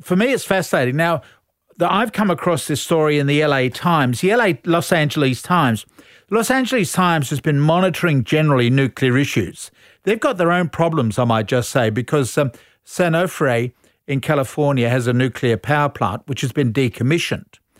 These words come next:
and has also got nuclear waste. And they're worried about where they're gonna store nuclear waste. So some nuclear waste is fine after a, a few thousand years. Other nuclear waste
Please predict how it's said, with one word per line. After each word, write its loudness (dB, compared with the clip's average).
and 2
has -2
also 0
got 0
nuclear 0
waste. -4
And 0
they're 0
worried 0
about -2
where 0
they're 2
gonna 0
store 0
nuclear 2
waste. -2
So 0
some 0
nuclear 0
waste -2
is -2
fine 0
after 0
a, -8
a -6
few -2
thousand -2
years. -2
Other 0
nuclear 0
waste -4